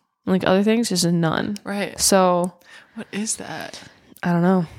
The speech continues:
Speaker 1: Aaron and I were talking about this the other day. <laughs> It's kinda shifting the topic. It's kinda similar. But, uh, she was like, "Were you that kid in, like, kindergarten or elementary school when the teachers would, like, put five M and Ms on your desk and tell you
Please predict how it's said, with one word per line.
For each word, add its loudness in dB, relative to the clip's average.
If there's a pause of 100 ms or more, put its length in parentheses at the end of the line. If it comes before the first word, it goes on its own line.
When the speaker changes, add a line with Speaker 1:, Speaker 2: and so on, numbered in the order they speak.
(1000)
Speaker 1:
Aaron 4
and 6
I 6
were 2
talking 2
about 2
this 0
the 2
other 2
day. 0 (200)
<laughs> -8
It's 2
kinda 2
shifting -2
the 0
topic. 0
It's 2
kinda 0
similar. -6 (600)
But, 2
uh, -4
she 2
was 6
like, 2
"Were 4
you 6
that 2
kid 2 (1400)
in, 2
like, -8 (300)
kindergarten 4 (140)
or -12
elementary 4
school 4
when 4
the 2
teachers 0
would, 2
like, -2
put 2
five 4
M 4
and 2
Ms 0
on 0
your 0
desk 2
and 2
tell 0
you 4